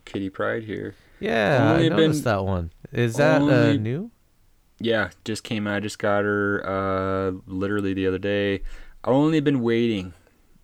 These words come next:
Speaker 1: forty, not quite forty, thirty-five, thirty-six years for this particular figure.
Speaker 2: That is the
Speaker 1: Uh,
Speaker 2: Kitty Pryde that I know from the Marvel trading cards.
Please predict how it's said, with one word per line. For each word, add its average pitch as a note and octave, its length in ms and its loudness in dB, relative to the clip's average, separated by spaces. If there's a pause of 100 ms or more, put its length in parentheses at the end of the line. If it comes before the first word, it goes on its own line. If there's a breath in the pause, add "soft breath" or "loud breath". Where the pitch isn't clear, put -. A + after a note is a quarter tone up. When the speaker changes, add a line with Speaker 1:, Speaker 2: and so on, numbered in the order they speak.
(760)
Speaker 1:
forty, G2+ 560 -4
not F#2+ 240 -12
quite - 240 -10
forty, - 320 -10 (180)
thirty-five, C3+ 840 -6
thirty-six C3+ 640 -6
years B2+ 520 -6 (340 soft breath)
for - 160 -12
this G#2+ 280 -4
particular G#2+ 560 -8
figure. B2 460 -6 (600 loud breath)
Speaker 2:
That B2 320 0
is B2+ 220 -4
the A#2 120 0
Speaker 1:
Uh, G2 60 -8
Speaker 2:
Kitty A#2+ 280 -2
Pryde A2+ 300 0
that G2+ 140 -2
I G2 120 0
know G2 280 0
from G2 260 -4
the F#2 80 -2
Marvel F2+ 380 -2
trading F2 400 -6
cards. - 480 -10